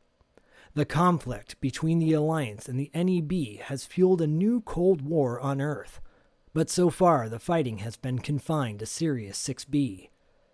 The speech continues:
Massive N E B nuclear bombing raids have decimated the civilian population and the once beautiful planet. Thousands more have been killed by clouds of deadly beryllium radiation. Now,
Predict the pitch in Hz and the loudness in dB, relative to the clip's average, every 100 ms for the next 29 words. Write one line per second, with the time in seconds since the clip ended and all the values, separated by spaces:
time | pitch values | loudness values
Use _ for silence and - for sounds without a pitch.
0 | _ _ _ _ _ - 135 151 143 - | _ _ _ _ _ -2 2 2 0 -4
1 | 98 - 151 156 160 151 151 156 143 147 | -12 -10 -2 0 2 0 0 0 2 2
2 | - 160 147 131 135 127 110 101 104 104 | 2 2 2 2 0 0 -4 -8 -10 -10
3 | 107 147 120 160 143 - 110 101 101 110 | -8 -8 -4 -4 -4 -4 -8 -10 -14 -12
4 | - 143 131 139 151 147 139 135 135 139 | -10 -6 -4 -2 -2 -4 -4 -8 -6 -4
5 | 131 127 107 92 - _ - - 160 160 | -2 -2 -6 -12 -20 _ -20 -4 0 2
6 | 151 180 202 196 - 135 139 127 156 - | 0 0 0 -2 -4 0 0 0 -4 -4
7 | 131 113 95 95 - _ _ _ _ _ | -6 -6 -8 -16 -20 _ _ _ _ _
8 | _ _ _ _ - 147 156 170 165 131 | _ _ _ _ 2 4 4 2 0 2
9 | 160 160 120 104 117 135 123 - 160 135 | 4 4 4 0 -4 -2 -2 -2 0 0
10 | 107 113 - 143 143 143 107 101 113 101 | -4 -10 -8 -2 0 0 -4 -8 -12 -8
11 | 120 131 143 123 120 113 135 143 143 127 | -6 -2 -2 -2 -4 -4 -2 -2 -2 -2
12 | 135 135 120 113 - 98 - _ _ _ | 0 0 -2 -4 -8 -14 -20 _ _ _
13 | _ _ _ _ - 143 156 151 110 | _ _ _ _ 0 2 2 0 -4